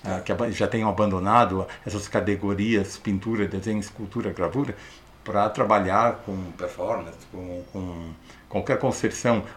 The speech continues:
hoje em dia com outras tecnologias. Então, a noção de arte, ela se expandiu de tal maneira, e então você tem que olhar quem são os parceiros seus que, eh, mais tem, tem, achar uma adequação entre o que você faz,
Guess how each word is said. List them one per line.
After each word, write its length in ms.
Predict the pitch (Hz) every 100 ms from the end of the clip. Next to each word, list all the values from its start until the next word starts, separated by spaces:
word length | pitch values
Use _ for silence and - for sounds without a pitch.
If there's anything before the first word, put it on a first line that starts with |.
| -
hoje 240 | 110 98
em 40 | 98
dia 180 | 104
com 140 | 117 110 113
outras 260 | 127 104
tecnologias. 1040 | - 113 110 98 101 92 120 117 92 - - - -
Então, 160 | - 135
a 100 | 113
noção 640 | 143 151 - - 175 113 85 - -
de 220 | 85 98
arte, 440 | 98 135 - - 98
ela 160 | 98 -
se 120 | -
expandiu 500 | 113 - 101 92 104
de 100 | 92
tal 200 | - 131
maneira, 560 | 117 87 104 131 85 - - - - - -
e 460 | 107 107 101 98 98 - -
então 280 | 104 151 185
você 160 | -
tem 200 | 147 156
que 120 | 139
olhar 520 | 110 95 95 123 151 131
quem 180 | 160
são 180 | 156 175
os 120 | 170 -
parceiros 680 | 139 117 - 139 147 156
seus 640 | - - 120 123 135 - - - - - - -
que, 840 | - 127 143 156 151 110 120 113
eh, 20 | 110
mais 280 | 113 143
tem, 420 | 143 165 156 135 120
tem, 180 | -
achar 300 | 80 107 -
uma 120 | 139 139
adequação 880 | 131 143 143 - - 120 98 92
entre 280 | 104 123 113
o 80 | 110
que 160 | - 104
você 300 | 101 - 101
faz, 540 | - 104 135 - -